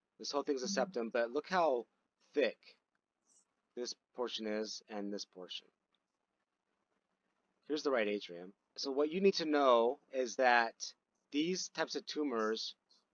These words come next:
Speaker 1: will invade the interatrial septum. And they have this dumbbell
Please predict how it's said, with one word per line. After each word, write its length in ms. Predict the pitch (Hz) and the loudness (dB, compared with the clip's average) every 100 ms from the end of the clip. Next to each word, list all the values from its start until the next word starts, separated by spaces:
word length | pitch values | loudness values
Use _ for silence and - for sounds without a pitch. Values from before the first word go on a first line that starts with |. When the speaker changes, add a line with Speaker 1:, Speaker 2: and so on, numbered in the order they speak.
| _ - | _ -6
Speaker 1:
will 160 | 131 | -6
invade 760 | 123 107 131 143 131 113 110 120 _ _ _ _ _ _ _ _ - | -6 -2 0 2 2 2 0 -4 _ _ _ _ _ _ _ _ -18
the 100 | - | -12
interatrial 840 | 135 131 135 123 120 - 113 101 98 | -8 -6 -6 -6 -8 -6 -2 0 -2
septum. 480 | - 113 101 - 82 _ _ _ _ _ _ _ _ _ _ _ _ _ _ | -4 -4 -4 -6 -18 _ _ _ _ _ _ _ _ _ _ _ _ _ _
And 80 | 113 | -6
they 100 | 113 | -4
have 240 | 117 117 98 | -2 -2 -2
this 400 | 107 104 - - _ _ 92 | -6 -4 -8 -12 _ _ -6
dumbbell 760 | - 139 160 117 107 104 104 139 | 2 2 2 0 4 4 2 -2